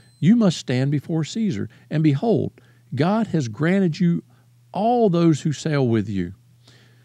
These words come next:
So take heart, men, for I have faith in God that it will be exactly as I have been told. But we must run aground on some island.'" They continued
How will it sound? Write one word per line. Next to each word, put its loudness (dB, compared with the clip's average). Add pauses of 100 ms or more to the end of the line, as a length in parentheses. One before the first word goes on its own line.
(140)
So 2
take 0
heart, 0
men, -2 (260)
for -2
I 2
have -2
faith 0
in 0
God 0 (1040)
that 2
it 2
will 0
be 2
exactly -2
as -6
I 0
have 0
been -2
told. 0 (600)
But 2
we 6
must 0 (140)
run 2
aground -2
on -2
some -4
island.'" -4 (1300)
They 4
continued 2